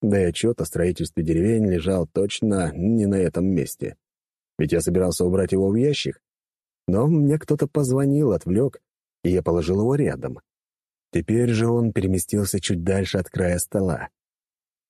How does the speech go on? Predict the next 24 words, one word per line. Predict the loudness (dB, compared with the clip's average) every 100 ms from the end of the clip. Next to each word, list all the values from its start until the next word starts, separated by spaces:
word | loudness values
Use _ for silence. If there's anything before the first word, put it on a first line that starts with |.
| _ -2
А | -2
ведь | 2
я | 2 2
уже | 4 2
замечал, | 2 2 0 0 2 0
что | -2 -4
предметы | 0 0 0 0 0
немного | 2 2 0 0 -2
перемещаются | 0 0 -2 -2 0 0 -2 -2
в |
этой | -2 -2
комнате. | -2 -2 -2 -4 -8 -16 -18 _ _ _ _ _ _ -2
Курлык | 0 2 2
бы | 2 2
не | 2
рискнул | 0 -2 0 2 2
ничего | 0 0 -2
трогать, | 2 2 2 0 -4 -10 _ _ -2
у | 0
него | 2 2
ярко | 2 2 0 2 2
выражен | 4 2 2 -2 -6 _ _ _ -2
инстинкт | 0 -2 _ 0 0 -2 -6
самосохранения. | -2 0 -2 -2 0 2 2 0 -2 -4